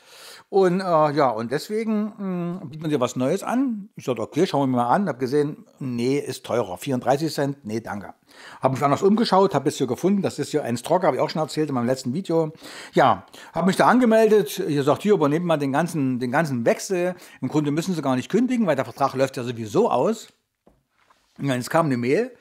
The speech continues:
wo dann drin steht: „Sehr geehrter Herr, sowieso, ja, wir kümmern uns derzeit um Ihren Wechsel.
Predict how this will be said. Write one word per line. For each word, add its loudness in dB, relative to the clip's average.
wo 0
dann 2
drin 0
steht: -2
„Sehr 0
geehrter 2
Herr, 4
sowieso, -2
ja, -2
wir -10
kümmern -4
uns -2
derzeit -4
um -4
Ihren -2
Wechsel. -2